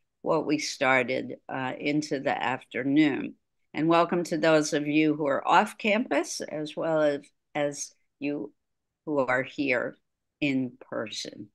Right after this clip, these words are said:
This is Art with Liz. We are celebrating Women's History Month. And because of that, we are looking at,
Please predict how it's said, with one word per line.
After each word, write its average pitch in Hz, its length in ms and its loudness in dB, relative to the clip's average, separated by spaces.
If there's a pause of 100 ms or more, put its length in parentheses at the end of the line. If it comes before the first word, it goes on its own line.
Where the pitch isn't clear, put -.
(1400)
This 226 220 4
is 185 220 4
Art 202 280 8
with 175 160 4
Liz. 226 640 6
We 190 300 4
are 180 180 4
celebrating 196 800 4
Women's 185 420 0
History 247 460 -2
Month. 233 520 2 (760)
And 165 400 4
because 202 500 2
of 196 140 0
that, 196 360 8
we 196 200 2
are 180 120 2
looking 180 540 0 (320)
at, 165 300 8